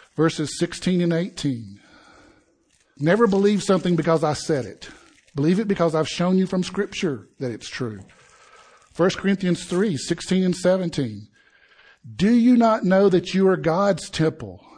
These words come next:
and that God's Spirit dwells in you?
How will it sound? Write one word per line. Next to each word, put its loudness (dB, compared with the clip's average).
and 0
that 0
God's 0
Spirit 2
dwells 0
in 0
you? 0